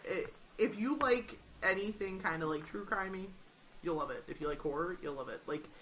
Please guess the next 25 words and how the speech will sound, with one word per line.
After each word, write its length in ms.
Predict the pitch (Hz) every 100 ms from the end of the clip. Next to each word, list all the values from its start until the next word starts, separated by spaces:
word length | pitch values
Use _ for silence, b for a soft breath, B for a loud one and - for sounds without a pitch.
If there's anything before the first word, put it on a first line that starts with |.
| b b -
I 120 | 185
feel 200 | 185 208
like 160 | 220 208
it's 140 | 196
very 680 | 170 180 180 175 175 165 - - - b b b - - - - - - 160 - - -
broad. 520 | 165 151 156 143 131
It 140 | 160 -
covers, 440 | 180 196 208 214
like, 120 | 214
a 80 | 202
lot 240 | 170 165
of 80 | -
spectrums. 720 | - - 160 - 143 139 131
It's 180 | 143 -
not 420 | 165 160 160 160
tied 520 | - - 160 151 143 -
to 100 | 151
just 300 | 151 - 160
one 280 | 151 147
genre. 420 | 143 147 147 135 135
I 80 | 135
mean, 160 | 139
it 120 | 139
kind 260 | 127 147 143
of, 160 | 139